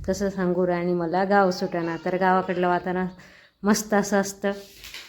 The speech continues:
त्यामुळे आपल्याला गाव सोडू वाटत नाही. कसं वाटलं आमचं गावाकडचं घर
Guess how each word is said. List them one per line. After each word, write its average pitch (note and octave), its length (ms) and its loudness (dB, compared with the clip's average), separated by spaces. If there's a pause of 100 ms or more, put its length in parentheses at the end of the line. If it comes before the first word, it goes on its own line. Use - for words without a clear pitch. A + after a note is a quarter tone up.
(2250)
त्यामुळे G3 300 6
आपल्याला F#3+ 340 2
गाव G3 220 4
सोडू F#3+ 300 0
वाटत F3+ 280 0
नाही. F3 240 -4 (1040)
कसं G#3 260 4
वाटलं F#3+ 280 2
आमचं G3 320 2
गावाकडचं F3+ 640 0
घर F#3 280 2